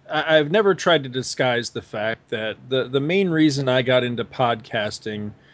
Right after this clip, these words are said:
frankly, was, uh, you know, wasn't for the fame and the fortune and the whores and that sort of thing. It was strictly for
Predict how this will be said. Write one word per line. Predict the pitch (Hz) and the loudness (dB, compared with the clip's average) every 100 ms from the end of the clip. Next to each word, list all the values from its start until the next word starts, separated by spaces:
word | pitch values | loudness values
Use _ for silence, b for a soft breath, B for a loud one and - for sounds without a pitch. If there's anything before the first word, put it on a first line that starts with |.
| b b b b b b b b _ | b b b b b b b b _
frankly, | - 254 294 233 240 | 0 4 4 2 0
was, | 214 190 180 156 - | 4 4 4 0 2
uh, | 175 165 160 | 6 6 6
you | 196 | 4
know, | 165 | 2
wasn't | 180 208 208 | 2 2 0
for | - | -4
the | 170 147 | -4 -4
fame | - 143 143 143 | -2 0 2 0
and | 143 | -2
the | 135 | -4
fortune | - 131 131 - 131 131 127 | 0 0 0 -2 -4 -4 -2
and | 127 127 | -2 -2
the | 127 123 127 | 0 -2 0
whores | 139 123 123 123 131 | 2 4 4 2 -2
and | 123 | -2
that | 123 120 | -2 -2
sort | - 123 | -2 -2
of | 120 | -2
thing. | - 120 123 | -4 -4 -2
It | 147 | 4
was | 190 170 | 4 4
strictly | 160 - - 262 - 233 | 0 -2 0 -2 0 -2
for | 190 - 170 170 165 165 | -2 2 4 6 6 4